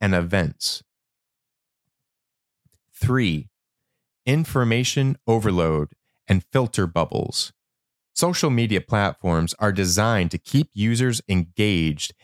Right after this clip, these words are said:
and to deliver personalized content based on their preferences and browsing history. This can result in information overload,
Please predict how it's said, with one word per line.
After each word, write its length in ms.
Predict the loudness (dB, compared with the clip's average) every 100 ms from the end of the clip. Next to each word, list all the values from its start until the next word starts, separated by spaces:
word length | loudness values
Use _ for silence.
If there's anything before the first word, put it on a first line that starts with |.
| _
and 140 | 0 0
to 120 | -2
deliver 460 | -2 0 0 0 -2
personalized 840 | 0 0 0 0 0 0 0 -4
content 640 | -4 0 0 0 -2 -2 -4 -20 _ _ -4
based 440 | 0 0 -2 -4 -10 _ -4
on 140 | 0
their 140 | 0 -2
preferences 800 | -2 -2 0 -2 0 0 -2 -2
and 160 | -2 0
browsing 500 | 2 2 0 0 0
history. 580 | 0 -2 -2 -4 -4 -10 _ _ _ _
This 160 | -4 -2
can 200 | 0 0
result 460 | 2 2 0 0
in 140 | -2 -2
information 840 | -2 -2 0 0 2 0 0 -2 -2 0
overload, 580 | 0 0 0 0 -2